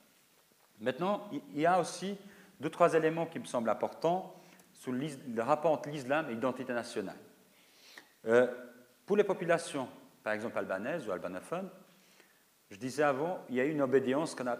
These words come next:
j'appelle religieuse oscillante, c'est-à-dire on change de religion en fonction des contextes politiques. Il y a aussi des relations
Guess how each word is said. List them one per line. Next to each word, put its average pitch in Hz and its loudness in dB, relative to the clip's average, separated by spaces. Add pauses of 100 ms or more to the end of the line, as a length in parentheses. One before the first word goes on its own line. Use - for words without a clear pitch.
j'appelle 120 -2
religieuse 131 -2
oscillante, 117 -6
c'est-à-dire 131 0
on 131 -2
change 151 -4
de 143 2
religion 127 -2
en 139 0
fonction 139 -8
des 123 -4
contextes 117 -6
politiques. - -8 (1080)
Il 113 -4
y 131 4
a 165 6
aussi 170 -6 (800)
des 117 -4
relations 147 2